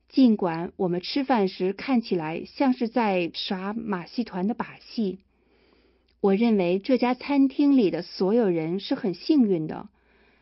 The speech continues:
能够看到一位盲人和坐在轮椅上的残障人士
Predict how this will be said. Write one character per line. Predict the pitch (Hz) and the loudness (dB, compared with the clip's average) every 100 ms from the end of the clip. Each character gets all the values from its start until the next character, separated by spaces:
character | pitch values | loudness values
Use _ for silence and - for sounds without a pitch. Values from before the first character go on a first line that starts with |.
| _ - | _ 0
能 | 202 247 | 2 4
够 | 269 | 4
看 | 254 - 262 | 2 0 0
到 | 226 202 | 2 0
一 | 202 | 0
位 | 269 | 2
盲 | 226 175 165 220 | 0 0 -2 0
人 | 233 175 190 - | 0 -2 -4 -8
和 | - 226 | -6 -4
坐 | 302 254 | -2 0
在 | 226 | 0
轮 | 190 190 247 | 0 2 2
椅 | 196 | 0
上 | 226 202 | -2 -2
的 | 180 | -4
残 | - 170 185 | -6 -6 -4
障 | 269 240 185 | 0 0 -2
人 | 151 170 | -4 -6
士 | - 208 175 | -6 -4 -4